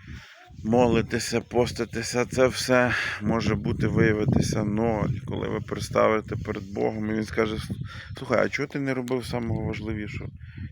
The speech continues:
«Як не робив? Та я так молився, я, в мене аж очі вилазили, я так молився. Я так до фігурки приносив кожен день живі квіти».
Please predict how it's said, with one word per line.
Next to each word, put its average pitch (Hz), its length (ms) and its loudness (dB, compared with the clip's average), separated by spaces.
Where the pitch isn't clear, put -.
«Як - 340 -6
не 107 120 -4
робив? 110 320 -2
Та 113 100 0
я 120 120 4
так 127 180 0
молився, 123 540 -4
я, 113 140 0
в 117 40 -2
мене 117 280 0
аж 113 180 0
очі 113 240 -2
вилазили, 104 520 -8
я 104 60 -6
так 107 160 -10
молився. 107 380 -8
Я 113 100 -2
так 123 200 2
до 131 100 0
фігурки 127 500 -2
приносив 117 540 -4
кожен 113 360 -6
день 113 220 -2
живі 104 260 -8
квіти». 104 400 -10